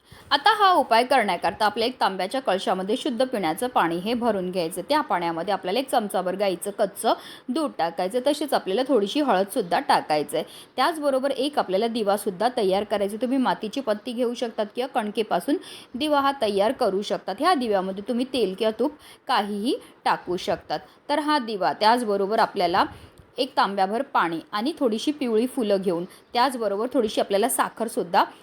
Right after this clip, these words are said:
घेऊन जायची. या सर्व वस्तू घेऊन जायचं आपल्याला औदुंबर वृक्षाजवळ. औदुंबर वृक्षाजवळ गेल्यावर सर्वप्रथम तिथे दिवा हा प्रज्वलित करून घ्यायचा आहे. दिवा डायरेक्ट जमिनीवर ठेवू नका, थोड्याशा फुलांच्या पाकळ्या ठेवा आणि त्यावर आपल्याला हा दिवा जो आहे तो प्रज्वलित करून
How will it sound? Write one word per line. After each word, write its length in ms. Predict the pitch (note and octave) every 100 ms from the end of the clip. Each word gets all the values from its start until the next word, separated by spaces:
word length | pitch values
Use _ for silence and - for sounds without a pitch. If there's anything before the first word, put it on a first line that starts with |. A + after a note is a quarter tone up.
| - A#3+
घेऊन 360 | C4 C4 G3+
जायची. 320 | F#3+ E3+ G#3 A#3+
या 120 | D4
सर्व 300 | E4 C4 B3+
वस्तू 340 | A3+ A3+ - A#3+
घेऊन 260 | A3 G3+
जायचं 280 | G#3 F#3+ F#3+
आपल्याला 300 | F#3 F#3 G3 -
औदुंबर 520 | A#3 A#3 G3+ G3+ A3+ G#4 - - -
वृक्षाजवळ. 640 | A#3 B3+ - G3+ F3+ E3+ -
औदुंबर 480 | - A3+ A#3+ A3+ A3
वृक्षाजवळ 560 | A3 G#3+ A3 G3 G3
गेल्यावर 380 | G#3+ B3+ G#3 F3
सर्वप्रथम 640 | G#3 D4+ C#4+ C4+ F#3 A3+ A3+
तिथे 260 | G#3 A#3+ D#4+ - - -
दिवा 280 | B3 D#4 D4+
हा 140 | D4 D4
प्रज्वलित 440 | B3 F#3+ G#3 C#4 -
करून 360 | A#3 B3+ D#4 D4
घ्यायचा 380 | C#4+ A#3 - A3+
आहे. 180 | A#3
दिवा 240 | G#3+ A3 G#3
डायरेक्ट 300 | G3 G3 G#3
जमिनीवर 360 | G#3+ G#3 C#4
ठेवू 200 | E4+ D#4
नका, 220 | C4 B3 A3+
थोड्याशा 260 | B3 G#3 B3
फुलांच्या 420 | B3 A3+ G3 A#3
पाकळ्या 360 | A#3 F#3+ A#3+ D4
ठेवा 200 | D#4+ C#4+
आणि 120 | C4+
त्यावर 220 | A#3+ G3 G3
आपल्याला 340 | G3 F3+ B3 - - - -
हा 100 | D4+
दिवा 300 | A#3+ G#3 F#3+
जो 120 | G3+
आहे 100 | F#3+ A3+
तो 40 |
प्रज्वलित 420 | C4 A3 G3 G3+ -
करून 220 | G3 F3